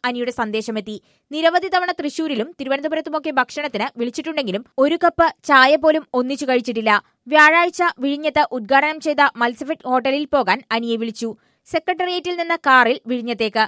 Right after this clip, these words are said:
ഊണിനിടെ വെയിറ്റർ രണ്ടാമത് ചോറ് വിളമ്പിയപ്പോൾ അനി പറഞ്ഞു, "എനിക്ക് മതി." നിർബന്ധിച്ചപ്പോൾ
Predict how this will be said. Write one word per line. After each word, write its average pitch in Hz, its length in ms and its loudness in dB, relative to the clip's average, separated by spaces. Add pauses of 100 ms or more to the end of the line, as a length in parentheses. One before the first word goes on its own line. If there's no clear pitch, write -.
(260)
ഊണിനിടെ 339 560 -2
വെയിറ്റർ 254 380 0 (120)
രണ്ടാമത് 285 500 0
ചോറ് 262 260 0
വിളമ്പിയപ്പോൾ 262 480 -2 (100)
അനി 233 140 -2
പറഞ്ഞു, 226 400 -2
"എനിക്ക് 226 280 -6
മതി." 226 240 -4 (340)
നിർബന്ധിച്ചപ്പോൾ 320 600 -2